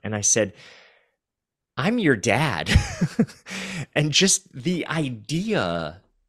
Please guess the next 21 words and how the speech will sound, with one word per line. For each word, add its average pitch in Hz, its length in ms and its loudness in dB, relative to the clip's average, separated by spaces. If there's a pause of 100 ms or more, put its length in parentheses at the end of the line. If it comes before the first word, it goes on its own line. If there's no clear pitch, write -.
(240)
of 92 320 -4
that, 110 560 -4 (1080)
because 139 280 0
I 180 160 4
see 202 240 2
this 131 220 2
all 110 320 0
over 101 220 2
social 101 340 0
media. 104 280 0
Do 82 140 -4
you, 131 220 2
do 127 180 -8
you 160 120 -2
all 185 120 -2
see 160 200 -2
this 135 220 0
too? 131 340 0
A - 20 4
lot 104 260 4
of, 104 340 2